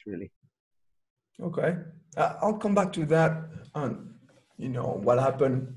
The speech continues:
Speaker 2: what were the triggers to, uh, set up your company. But first, let me ask you, why did you move to Asia?
Speaker 1: So <laughs> I have an uncle who is a, uh,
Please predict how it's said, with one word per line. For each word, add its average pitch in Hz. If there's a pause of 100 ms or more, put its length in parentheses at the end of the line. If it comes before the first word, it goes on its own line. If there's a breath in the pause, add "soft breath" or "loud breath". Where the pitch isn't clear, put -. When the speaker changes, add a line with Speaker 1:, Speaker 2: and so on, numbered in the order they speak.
(120)
Speaker 2:
what 143
were 139
the 127
triggers 143
to, 127
uh, 107
set 139
up 127
your 117 (280)
company. 175
But 135
first, - (300)
let 220
me 214
ask 214
you, 123 (340 soft breath)
why 262 (360)
did 175
you 180
move 214
to -
Asia? 170 (2000 soft breath)
Speaker 1:
So 151
<laughs> -
I 123
have 160
an 139
uncle 135 (460)
who 113
is 107
a, 101
uh, 92